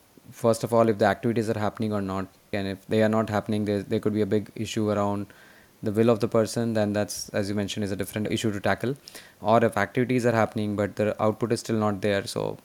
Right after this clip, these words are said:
I think there's a coaching opportunity from a skill standpoint, or it could be a feedback around whether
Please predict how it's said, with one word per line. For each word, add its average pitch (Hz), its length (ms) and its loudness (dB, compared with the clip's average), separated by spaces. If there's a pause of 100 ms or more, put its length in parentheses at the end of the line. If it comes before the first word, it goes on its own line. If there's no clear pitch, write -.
I 95 100 -4
think 104 160 -2
there's 104 260 -2 (100)
a 117 80 4
coaching 110 380 2
opportunity 104 500 -2
from 101 180 -4
a 104 60 -4
skill 110 220 0
standpoint, 98 640 -2
or - 200 -2 (440)
it 117 100 -6
could 123 140 4
be 117 100 6
a - 20 6
feedback 107 480 0
around 101 420 -4
whether 101 300 2